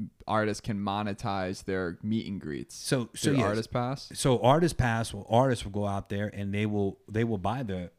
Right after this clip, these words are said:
Speaker 2: the, uh, the instant match, essentially is what it is, for their fans to connect with them. So the fans can go on there, swipe, and in, instead of swiping three times, they can do it instantly. But now the fans don't have to pay for it because the artist did. So, you know, it's interesting. I heard this, uh, the other day,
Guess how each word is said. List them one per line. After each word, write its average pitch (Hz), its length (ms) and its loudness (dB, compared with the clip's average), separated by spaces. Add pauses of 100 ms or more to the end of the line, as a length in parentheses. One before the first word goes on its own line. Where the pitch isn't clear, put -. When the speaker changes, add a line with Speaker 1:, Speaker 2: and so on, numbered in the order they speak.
Speaker 2:
the, 90 320 -6
uh, 87 220 -6 (140)
the 98 80 -10
instant 123 280 -2
match, 80 240 -10
essentially - 400 -12
is 78 100 -20
what 80 120 -16
it 85 80 -12
is, - 260 -16 (320)
for - 160 -10
their 92 100 -6
fans 90 300 -8
to - 80 -14
connect 120 320 -4
with 85 140 -14
them. 80 280 -14
So - 140 -12
the 90 80 -8
fans 165 360 0
can 107 100 -10
go 101 80 -2
on 92 100 -4
there, 90 100 -4
swipe, 127 400 -2 (280)
and 104 200 -4 (140)
in, 92 180 -8 (240)
instead 98 280 -6
of 87 80 -8
swiping 101 260 -6
three 90 160 -10
times, 143 440 0 (420)
they 101 100 -4
can 95 140 -6
do 98 100 0
it - 140 -8
instantly. 101 480 0
But 95 180 -10
now 104 160 -4
the 90 100 -8
fans 127 360 -4
don't 104 180 -8
have 92 140 -10
to - 80 -20
pay 202 180 2
for 110 200 -2
it 90 60 -4
because 90 280 -8
the - 120 -16 (140)
artist 175 460 -4
did. - 200 -18 (380)
So, 110 300 -4 (180)
you 131 100 0
know, 117 200 0
it's 120 240 -2
interesting. 127 360 0
I 98 60 -4
heard 117 240 -2
this, 110 160 -4
uh, 101 220 -6
the 101 160 -6
other 98 120 -6
day, 95 300 -2